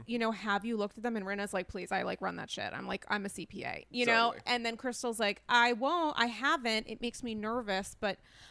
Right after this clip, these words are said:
Speaker 1: I will, or rather, I need to ask the question of, like, shall we together
Speaker 2: Yep.
Speaker 1: or whatever that looks like." I think about Ashley, who doesn't present the wealth that she and Michael share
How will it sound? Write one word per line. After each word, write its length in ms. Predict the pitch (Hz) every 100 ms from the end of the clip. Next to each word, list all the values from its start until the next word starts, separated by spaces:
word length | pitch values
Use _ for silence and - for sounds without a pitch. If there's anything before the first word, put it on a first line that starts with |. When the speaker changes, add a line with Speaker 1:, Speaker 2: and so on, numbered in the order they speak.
| -
Speaker 1:
I 180 | 233 226
will, 400 | 220 240 247 233
or 160 | - 214
rather, 400 | 208 208 208 202
I 160 | - 202
need 180 | 202 196
to 80 | 226
ask 240 | 190 -
the 60 | 208
question 420 | - 196 - 208
of, 160 | 185 180
like, 300 | 185 190 - _ _ - -
shall 480 | - - 202 196
we 160 | 196 202
together 1000 | - - 185 196 196 233 185 180 190 240
Speaker 2:
Yep. 120 | 202
Speaker 1:
or 140 | 214 208
whatever 340 | 208 208 214 202
that 180 | 196
looks 300 | 247 311 -
like." 280 | 214 185 - - - - _ _ _ _ _ _ _ _ _ -
I 120 | 285
think 220 | - 339 508
about 220 | 453 370
Ashley, 480 | 220 233 240 277 254
who 160 | 247 254
doesn't 540 | 262 285 381 523 -
present 680 | - 311 277 208 208 208 214 _ 208
the 160 | 226
wealth 500 | 214 202 190 214 - -
that 160 | 208 -
she 320 | - 226 208
and 140 | 202
Michael 400 | 202 185 - 196
share 840 | 196 - - 196 190 185 185 202